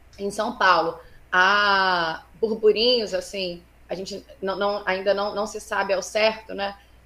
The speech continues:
Mas há burburinhos, inclusive, de que eles contrataram pessoas pra vaiarem, é, eles no próprio teatro. A gente não tem nenhuma confirmação biográfica disso.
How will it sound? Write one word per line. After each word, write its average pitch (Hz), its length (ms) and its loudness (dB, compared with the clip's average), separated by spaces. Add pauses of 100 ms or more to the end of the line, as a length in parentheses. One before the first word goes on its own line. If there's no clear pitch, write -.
(100)
Mas - 180 0
há 196 60 4
burburinhos, 202 560 -4
inclusive, 214 520 -6
de 226 120 -10
que 226 100 -6
eles 220 220 -6
contrataram 226 800 0
pessoas 208 520 -4
pra - 220 -2
vaiarem, 226 920 4 (520)
é, 190 400 4
eles 208 300 4
no 240 120 -6
próprio 226 360 0
teatro. 214 480 2
A - 20 -10
gente 202 160 -12
não 226 140 -6
tem 240 120 -2
nenhuma 247 160 -4
confirmação 247 520 -4
biográfica 240 680 4
disso. - 360 -4